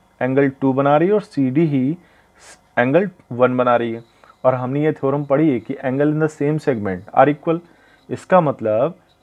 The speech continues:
angle two is equal to angle one हो जाएगा। बस केवल और केवल तुम्हें ये एक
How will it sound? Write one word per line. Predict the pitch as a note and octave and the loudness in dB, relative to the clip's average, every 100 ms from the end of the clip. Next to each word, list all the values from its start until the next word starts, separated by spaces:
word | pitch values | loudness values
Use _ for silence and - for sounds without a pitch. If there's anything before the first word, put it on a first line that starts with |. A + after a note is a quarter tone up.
| - | -6
angle | B2+ C3 C#3+ C#3 | -2 0 -2 -2
two | F#3 F#3 - - | -4 -4 -4 -8
is | A#2+ | -6
equal | C3 B2 | -2 -2
to | D3 | -2
angle | C3 B2+ C3 A2 | -2 0 0 0
one | A2 G2 | -2 -4
हो | F2+ | -6
जाएगा। | F2 E2+ E2 - _ _ - | -6 -6 -8 -14 _ _ -2
बस | D3 D#3 - | -2 -2 -2
केवल | D#3+ E3+ F3+ | -2 0 -4
और | D#3+ - | -4 -2
केवल | D#3 | -2
तुम्हें | E3+ E3 E3 | -2 -6 -4
ये | C3+ D3+ | -2 0
एक | D#3+ | 0